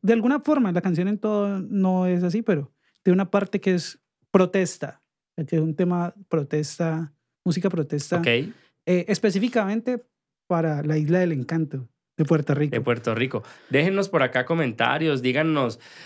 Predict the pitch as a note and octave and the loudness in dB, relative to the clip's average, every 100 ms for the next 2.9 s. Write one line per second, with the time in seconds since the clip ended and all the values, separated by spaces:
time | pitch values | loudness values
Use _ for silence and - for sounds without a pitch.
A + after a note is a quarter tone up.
0 | - - B2 A#2+ A#2+ A#2 A#2 A2 - - | -8 0 2 2 0 -2 -4 -6 -10 -2
1 | C3 B2+ B2 B2+ D3 D3+ B2+ B2 C3 C3+ | 2 2 2 0 0 -4 -2 0 0 0
2 | C3+ C3 C#3 C#3 C#3 C#3 C#3 C3+ | -2 -2 0 2 2 0 -2 -4